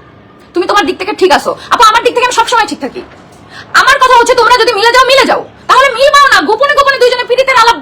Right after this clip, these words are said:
করবা, দুইজনে সুন্দর মতো কনভারসেশন থাকবে তোমাদের, তুমি কান্না করে জামাইরে ভিডিও দিবা, অনলাইনে আবার কান্না করে বলবা যে আমার আয়েশার বাবার দরকার নাই।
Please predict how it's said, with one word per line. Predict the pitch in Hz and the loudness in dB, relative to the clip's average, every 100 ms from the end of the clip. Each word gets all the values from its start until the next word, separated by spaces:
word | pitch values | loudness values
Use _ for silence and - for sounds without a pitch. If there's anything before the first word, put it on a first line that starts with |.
| - | -2
করবা, | 440 403 339 | 0 2 2
দুইজনে | 254 415 453 466 | 2 -2 -2 -4
সুন্দর | 440 466 466 | -2 0 0
মতো | 466 | 0
কনভারসেশন | 381 403 415 440 | -2 -2 -6 -8
থাকবে | 427 359 | -6 -6
তোমাদের, | - 330 330 320 | -2 -2 0 -2
তুমি | 339 | -2
কান্না | 381 427 466 | -2 0 0
করে | 453 | 0
জামাইরে | 403 320 349 | 2 0 0
ভিডিও | 339 339 349 | -4 -2 -2
দিবা, | 294 262 - - | 0 -4 -4 -4
অনলাইনে | 440 494 480 | 0 0 0
আবার | 403 302 | 0 0
কান্না | 302 330 | -2 0
করে | 302 | 0
বলবা | 277 262 | 0 0
যে | 262 | 2
আমার | 247 262 | 2 2
আয়েশার | 247 - 277 | 0 0 -2
বাবার | 262 262 | -2 -2
দরকার | 302 302 | -4 -4
নাই। | 208 | -8